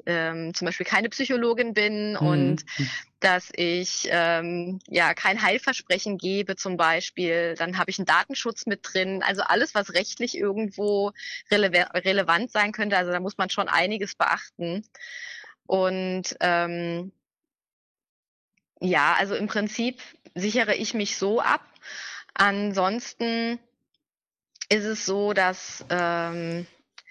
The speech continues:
Speaker 1: ja, dass auch ein Therapeut, der jetzt mit Hypnose arbeitet bei Erkrankungen, bei speziellen Erkrankungen, wo Leute auch Medikamente nehmen und alles, dass, ähm,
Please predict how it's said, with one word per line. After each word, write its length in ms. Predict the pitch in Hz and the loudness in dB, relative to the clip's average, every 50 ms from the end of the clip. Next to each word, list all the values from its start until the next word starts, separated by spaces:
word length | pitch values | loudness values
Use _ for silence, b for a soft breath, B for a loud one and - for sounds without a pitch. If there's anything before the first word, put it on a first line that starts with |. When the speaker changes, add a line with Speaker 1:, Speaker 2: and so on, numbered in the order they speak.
| B B B B B B B _ _ _ _ | B B B B B B B _ _ _ _
Speaker 1:
ja, 160 | - 165 160 160 | 2 2 2 2
dass 140 | 180 180 - | 2 0 0
auch 160 | - 190 190 | 0 0 2
ein 200 | - 185 185 190 | 2 0 0 0
Therapeut, 800 | - 214 185 170 175 170 - - - 180 180 202 262 - - - | -2 -2 0 2 0 0 0 0 0 2 2 2 0 -2 -2 -2
der 200 | 185 185 175 175 175 | -2 0 0 0 0
jetzt 440 | 170 170 170 165 - - - - - | 0 0 -2 -4 -6 -12 -10 -6 -6
mit 160 | 180 175 - | -4 -4 -4
Hypnose 420 | 190 185 - 180 175 185 190 - - | -6 -4 -4 -4 -2 -2 0 0 2
arbeitet 460 | 170 180 185 190 185 180 185 180 - | 2 2 2 0 -2 -4 -6 -4 -2
bei 140 | 175 170 - | -2 -2 0
Erkrankungen, 720 | - 160 - - - 160 160 175 220 220 269 262 240 214 | -2 -4 -4 -2 2 2 2 2 2 -2 -4 -4 -2 -2
bei 160 | 196 185 185 185 | -2 -2 -2 -4
speziellen 540 | - - - - - - - 175 180 202 208 | -6 -8 -8 -8 -6 -2 0 0 0 0 0
Erkrankungen, 580 | 208 214 - - - 190 196 196 - 190 190 180 | -4 -6 -4 -4 -4 -4 -4 -4 -4 -6 -4 -4
wo 60 | 185 | -2
Leute 220 | 180 175 180 - - | -2 -2 -2 -4 -4
auch 60 | 165 | -4
Medikamente 640 | 180 175 165 180 - - 202 202 208 208 214 214 208 | -2 -2 -2 -2 -2 -2 0 0 0 -2 -2 -2 -2
nehmen 300 | 196 185 175 180 190 196 185 | -2 -2 -2 -2 -4 -4 -6
und 120 | 180 180 | -4 -2
alles, 400 | - 175 175 180 185 196 - - B B B B B B B B B B B B - _ | 0 0 0 0 -2 -6 -10 -16 B B B B B B B B B B B B -4 _
dass, 560 | - 180 170 170 170 - - - - - - - | 2 4 4 2 0 -4 -10 -16 -16 -8 -4 -2
ähm, 600 | 165 165 160 156 156 156 156 160 156 165 170 | -2 0 -2 -2 -4 -6 -6 -6 -8 -8 -10